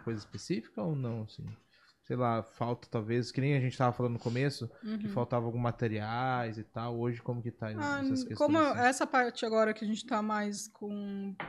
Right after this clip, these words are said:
Speaker 2: com tinta, é mais tranquilo.
Speaker 1: Uhum.
Speaker 2: Então é só tinta e pincel,
Speaker 1: Uhum.
Speaker 2: é pin-, pintor normal.
Speaker 1: Mas, assim, tinha alguma coisa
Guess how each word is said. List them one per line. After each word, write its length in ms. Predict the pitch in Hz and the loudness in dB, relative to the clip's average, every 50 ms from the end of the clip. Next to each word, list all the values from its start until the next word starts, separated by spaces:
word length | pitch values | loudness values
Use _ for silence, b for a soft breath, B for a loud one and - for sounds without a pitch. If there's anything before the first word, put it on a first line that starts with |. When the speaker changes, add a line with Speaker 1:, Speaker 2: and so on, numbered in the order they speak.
| - - - - - - _ | -10 -12 -14 -14 -18 -20 _
Speaker 2:
com 500 | - - 202 202 196 196 190 190 185 185 - | -8 -6 -4 -4 -4 -4 -4 -6 -6 -8 -6
tinta, 440 | - - 269 269 269 262 269 - 196 190 196 | -4 0 2 2 2 2 0 -2 -4 -4 -4
é 80 | 196 | -4
mais 200 | 202 202 202 - | -6 -6 -8 -8
tranquilo. 460 | - 226 226 226 - 226 185 170 170 190 - | -8 -8 -8 -8 -6 -6 -6 -6 -8 -6 -4
Speaker 1:
Uhum. 300 | 135 123 120 123 127 131 b b b b b b b _ _ _ | -4 -2 -2 -2 -4 -4 b b b b b b b _ _ _
Speaker 2:
Então 220 | - 196 196 202 202 | -8 -6 -4 -4 -4
é 120 | 202 233 | -4 -6
só 220 | 214 - 247 247 | -4 -2 -2 -2
tinta 300 | 254 - - 226 220 247 | -2 -4 -6 -8 -6 -8
e 20 | 214 | -8
pincel, 600 | - 214 208 - - 202 190 196 214 233 247 240 | -6 -6 -8 -6 -6 -8 -6 -6 -6 -6 -4 -4
Speaker 1:
Uhum. 80 | 240 240 | -4 -2
Speaker 2:
é 520 | 240 127 135 - 226 226 220 214 214 214 - - - | -2 -2 -2 -4 -4 -6 -8 -8 -10 -10 -12 -14 -8
pin-, 200 | - 240 240 - - _ _ _ - | -4 -4 -4 -4 -6 _ _ _ 0
pintor 400 | 226 233 233 - 220 214 208 220 | 0 0 2 2 2 2 2 2
normal. 340 | 214 214 226 233 220 190 135 | 0 0 -2 -2 0 0 2
Speaker 1:
Mas, 220 | 123 120 120 127 | 2 2 2 2
assim, 400 | 135 127 - - 131 131 135 131 | 2 2 0 0 0 0 0 0
tinha 300 | 131 - 147 147 143 135 | -2 -2 0 0 2 2
alguma 320 | 131 127 123 127 127 120 | 2 2 2 0 0 -2
coisa 460 | 117 - 127 123 131 131 120 117 117 | -2 0 0 2 2 2 2 0 -2